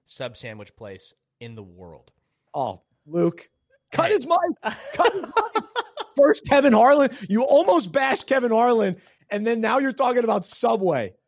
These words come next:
Speaker 2: You may
Speaker 1: It was
Speaker 2: be married.
Speaker 1: <laughs>
Speaker 2: You don't have
Speaker 1: So,
Speaker 2: all
Speaker 1: yeah.
Speaker 2: the answers. You do
Speaker 1: I,
Speaker 2: not have all the answers.
Speaker 1: I'll, I'll, I'll take the grief for the backhanded compliment to Kevin Harlan, just to try to, <laughs> to elevate Gus Johnson. But
Speaker 2: Oh, my goodness.
Speaker 1: Subway. So let me, let me just take you a few things here. Subway,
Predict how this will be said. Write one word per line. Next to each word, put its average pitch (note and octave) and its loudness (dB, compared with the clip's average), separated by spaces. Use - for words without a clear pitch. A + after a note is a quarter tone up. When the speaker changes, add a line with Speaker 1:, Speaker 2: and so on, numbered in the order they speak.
Speaker 2:
You C#4 -2
may F#4+ -6
Speaker 1:
It F#4+ 0
was F#4 0
Speaker 2:
be C#4 -6
married. C#4 0
Speaker 1:
<laughs> - -10
Speaker 2:
You A#3 0
don't C#4 0
have D4 -2
Speaker 1:
So, C#4+ 2
Speaker 2:
all C#4 2
Speaker 1:
yeah. C4 -4
Speaker 2:
the - -2
answers. C#3+ -8
You A#3 -2
do C#4+ 2
Speaker 1:
I, D#4+ 4
Speaker 2:
not C4 0
have A#3 -4
all A3 -2
the F3 -4
answers. D3+ -10
Speaker 1:
I'll, F3+ -2
I'll, G3+ -2
I'll F3 -4
take G#3 -14
the F#3 -12
grief C#3+ -14
for C#3+ -16
the C3+ -12
backhanded A#2+ -10
compliment G2+ -16
to - -20
Kevin G2+ -18
Harlan, E2 -20
just B2 -18
to B2 -18
try A#2+ -16
to, A2 -16
<laughs> C3+ -20
to D3+ -16
elevate C3 -10
Gus A#2 -10
Johnson. F#2+ -20
But D#3+ -6
Speaker 2:
Oh, D#3 -2
my A2 -14
goodness. B2+ -8
Speaker 1:
Subway. A3 -8
So - -12
let F4 -14
me, D#4 -14
let A3+ -12
me A3+ -12
just G#3 -16
take F3 -14
you D#3 -18
a - -20
few E3+ -12
things A#2 -18
here. E2+ -20
Subway, G#3 -12